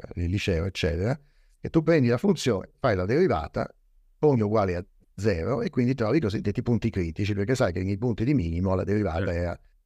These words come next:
Speaker 1: è, è orizzontale. Non tutti i punti di criti-,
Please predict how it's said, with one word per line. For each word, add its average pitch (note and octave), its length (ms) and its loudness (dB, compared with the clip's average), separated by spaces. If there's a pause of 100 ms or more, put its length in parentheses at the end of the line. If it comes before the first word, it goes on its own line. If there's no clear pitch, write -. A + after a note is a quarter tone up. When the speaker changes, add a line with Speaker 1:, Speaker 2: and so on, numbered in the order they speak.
Speaker 1:
è, - 60 -8
è - 20 -2
orizzontale. G2+ 640 0 (440)
Non D#3+ 200 4
tutti C#3+ 280 2
i - 20 2
punti C3+ 300 0
di G#2+ 80 -2
criti-, A2+ 440 0